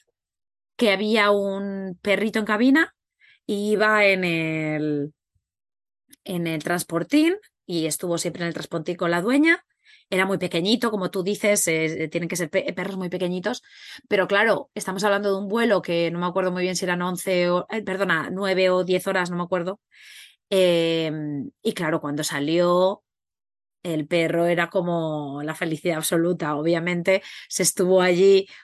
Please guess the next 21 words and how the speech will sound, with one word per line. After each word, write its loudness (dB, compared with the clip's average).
muchas -2
horas 2
metidas 0
dentro 4
y, 2
y 0
la 2
dueña 2
estaba 0
pegadita 2
a 4
él, 4
pero 4
aun 2
con -4
esas, 0
pues -12
claro, -4
pues -10
es -8
un... -6